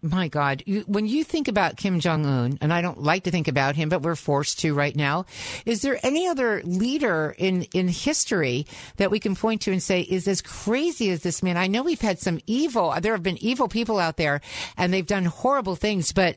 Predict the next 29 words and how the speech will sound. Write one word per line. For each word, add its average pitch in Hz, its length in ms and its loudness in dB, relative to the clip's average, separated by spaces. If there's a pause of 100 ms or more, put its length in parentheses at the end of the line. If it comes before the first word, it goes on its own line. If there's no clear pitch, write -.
(160)
I 220 160 0
don't 311 260 0
know 185 200 2
that 190 180 0
any 240 240 0
of 226 80 -2
them 170 160 0
top 170 480 0
this 190 240 0
guy. 285 400 0
I, 202 180 0 (100)
I 202 180 0
just, - 340 -2 (480)
he, 269 320 0
he 240 300 0
is 240 100 0
in 220 140 0
a 202 40 -2
class 220 520 -2
all 214 160 2
of 220 80 0
his, 202 240 -2
on 202 180 2
his 202 180 0
own, 330 280 0
I 156 140 2
think, 151 440 -4
at 165 140 0
times. 143 540 -2